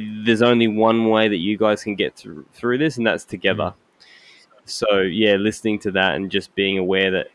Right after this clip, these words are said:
Speaker 1: you're not yourself. I think that comes back to deep self-awareness, right, with all that is, like, am I, am I actually in my best alignment right now and most integrity,
Speaker 2: Yeah.
Speaker 1: right?
Speaker 2: Yeah, definitely. And, like,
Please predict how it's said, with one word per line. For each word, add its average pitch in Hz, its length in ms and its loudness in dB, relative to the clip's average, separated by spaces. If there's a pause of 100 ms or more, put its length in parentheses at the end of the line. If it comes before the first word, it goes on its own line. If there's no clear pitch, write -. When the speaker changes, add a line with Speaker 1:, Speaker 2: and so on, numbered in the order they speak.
(160)
Speaker 1:
you're 110 140 -2
not 104 160 0
yourself. 101 380 -2
I 120 60 2
think 208 200 0
that 185 120 0
comes 117 200 0
back 110 200 0
to - 80 -20
deep 113 260 -2
self-awareness, 104 760 0
right, 98 240 4
with 95 140 -2
all 95 160 0
that 98 240 2
is, 95 200 -4
like, 92 300 -2 (680)
am 113 220 4
I, 104 280 2 (220)
am 117 180 2
I 107 140 2
actually 95 720 -2 (1300)
in 120 180 2
my 98 640 2 (240)
best 107 380 -2
alignment 98 440 0
right 92 160 0
now 98 180 0
and 95 80 -6
most 101 280 -8
integrity, 101 540 -12
Speaker 2:
Yeah. 95 300 -12 (100)
Speaker 1:
right? 113 320 -8
Speaker 2:
Yeah, 107 360 -6 (260)
definitely. 107 560 -12 (260)
And, 117 180 -8
like, 110 200 -8